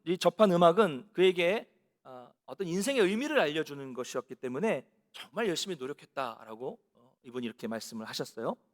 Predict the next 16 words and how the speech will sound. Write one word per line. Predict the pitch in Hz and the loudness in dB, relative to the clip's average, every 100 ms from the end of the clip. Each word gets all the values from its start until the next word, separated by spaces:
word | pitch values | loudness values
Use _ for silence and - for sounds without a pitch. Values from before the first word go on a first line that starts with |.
| _ - | _ -2
그래서 | 190 | 0
그분의 | 202 226 196 | 2 6 8
노력은 | 185 202 180 | 10 10 6
빛을 | - 180 | 2 6
발해서 | 165 151 208 262 - _ _ _ _ | 8 8 6 4 2 _ _ _ _
몇 | 147 180 | 6 10
년 | 233 233 | 12 10
지나지 | 185 185 170 156 | 8 6 4 2
않아서 | 117 113 - 233 - _ _ _ _ _ - | -4 -4 0 0 -2 _ _ _ _ _ -10
콩쿠르에 | 226 214 196 | -8 0 2
나가게 | 123 113 110 107 | 2 -2 -6 -8
됐고 | - - 247 - _ _ 147 | -6 -2 -2 -2 _ _ -8
우승을 | 156 190 151 | -6 -6 -6
하게 | 120 110 | -8 -12
되면서 | 107 104 104 143 | -12 -16 -14 -12
점점 | 107 110 107 208 | -10 -6 0 0